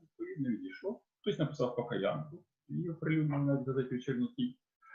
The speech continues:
Але актив борців, він викристалізувався. І ми почали, відповідно, а, більш довіряти один одному, кияни і львів'яни, бо знали, що от готові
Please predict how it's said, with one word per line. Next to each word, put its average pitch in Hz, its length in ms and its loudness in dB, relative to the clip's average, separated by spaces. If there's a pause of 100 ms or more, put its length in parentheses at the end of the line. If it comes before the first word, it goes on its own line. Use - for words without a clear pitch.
(180)
Але 262 320 12
актив 285 420 6
борців, 190 480 4
він 165 200 6
викристалізувався. - 600 -2 (920)
І 151 80 10
ми 240 120 12
почали, 196 380 12
відповідно, 143 560 10 (1160)
а, 107 380 12
більш 139 200 12
довіряти 120 420 12
один 101 120 10
одному, 113 460 12
кияни 104 340 6
і - 20 2
львів'яни, 107 500 8
бо 233 280 4 (420)
знали, 123 380 12
що - 240 2
от - 220 -4
готові 120 480 10